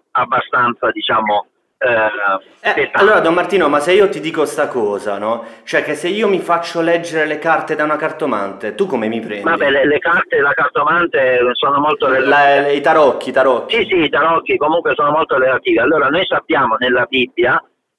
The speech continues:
Speaker 1: che c'è questa, questa avvertenza, c'è il re Davide che va alla ricerca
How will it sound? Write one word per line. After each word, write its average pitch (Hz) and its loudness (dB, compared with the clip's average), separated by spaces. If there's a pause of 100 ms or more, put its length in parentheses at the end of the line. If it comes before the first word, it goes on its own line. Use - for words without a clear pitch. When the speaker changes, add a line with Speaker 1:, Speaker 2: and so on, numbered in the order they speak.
Speaker 1:
che 139 -2
c'è 165 0
questa, 131 -2
questa 123 0
avvertenza, 117 -2
c'è 165 0
il 156 2
re 156 0
Davide 120 0
che 120 -4
va 131 0
alla 127 2
ricerca 127 -2